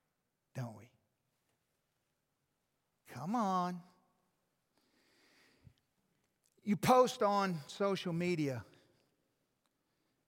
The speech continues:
"So tired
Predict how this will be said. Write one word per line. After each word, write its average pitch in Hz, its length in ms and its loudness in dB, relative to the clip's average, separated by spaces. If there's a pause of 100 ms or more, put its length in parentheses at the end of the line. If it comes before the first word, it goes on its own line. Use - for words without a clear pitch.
(1200)
"So 165 540 2 (2250)
tired 143 760 -2